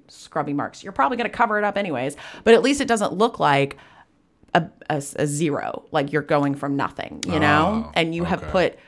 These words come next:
Speaker 1: some skill that you have into it that makes it accessible for your mind to start working.
Speaker 2: Yeah, yeah.
Speaker 1: And with any skill, I mean, it's like with cooking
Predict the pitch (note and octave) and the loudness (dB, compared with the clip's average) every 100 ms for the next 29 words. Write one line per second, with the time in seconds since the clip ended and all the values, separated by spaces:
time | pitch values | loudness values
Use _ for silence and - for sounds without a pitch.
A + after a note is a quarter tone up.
0 | _ - - A#3+ D4 - G#3 G3 E3+ G#3 | _ -10 0 2 2 0 0 0 -4 -4
1 | E3+ D#3+ C#3+ - E3 - C3+ C#3+ - D#3 | 2 4 4 0 -6 -4 -6 -4 -4 -2
2 | D#3 C#3 C#3+ C#3+ D3 E3+ D3+ C3 - _ | -2 -4 -6 -6 -6 -4 -4 -4 -8 _
3 | _ F3 D#3+ D#3 D#3 D3 - - - - | _ -4 -2 -2 -2 -2 -4 -8 -6 -6
4 | - - - A#2 A2 F2 E2+ D2+ - F#3 | -6 -6 -6 2 2 2 -6 -6 -2 0
5 | F3 F3 A3+ F4+ D#4 - - - C4+ C4 | 0 0 2 4 2 -2 -2 2 2 2
6 | C4+ C#4 C4+ C4 - - B3 G3 - | -2 -6 -4 -6 -4 -6 -4 -8 -12